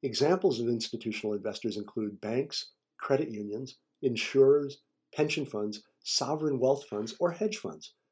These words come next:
to name but a few. It's important to understand that institutional investors have significant capital at their disposal. In fact, in two thousand nineteen, we noted these entities had well over one hundred trillion dollars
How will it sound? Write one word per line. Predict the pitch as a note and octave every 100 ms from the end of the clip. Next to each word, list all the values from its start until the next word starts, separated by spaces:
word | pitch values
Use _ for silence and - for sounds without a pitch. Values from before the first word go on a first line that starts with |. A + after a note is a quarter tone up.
| -
to | D#3+
name | D3 D3 C#3
but | B2+
a | G#2+
few. | - G#2+ - _ _ _ _ _ _ _ _ _ _ _ -
It's | D3 D3
important | C3+ F#3+ G3+ E3+
to |
understand | C#3+ C#3 - D3+ D3+
that | A#2+
institutional | C3 C3+ - - C3 B2 A2
investors | G#2 C3 - G2+
have | A2 A2
significant | - A2 A2+ - D3 D3 C#3+
capital | - G#2 G2+ G#2+ G#2 -
at | G#2+
their | - G#2+
disposal. | - - E3 E3+ F2+ - _ - _
In | B2
fact, | A#2 E3+ F3 D3+ - _ _ _ -
in | C#3
two | C3+ D#3
thousand | D3 C3 A#2
nineteen, | A2+ G#2+ - F3+ E3+
we | B2
noted | A#2+ A#2+ A2+
these | A2+ A2+
entities | A#2 - A2+ A2
had | G#2+ G2+
well | A2+ C#3+ -
over | C3 A#2 G2+
one | A#2 C3+
hundred | D#3+ - D#3 D3 C3+
trillion | - - C#3 C#3 B2+
dollars | A#2+ A#2 A#2 F#2 - -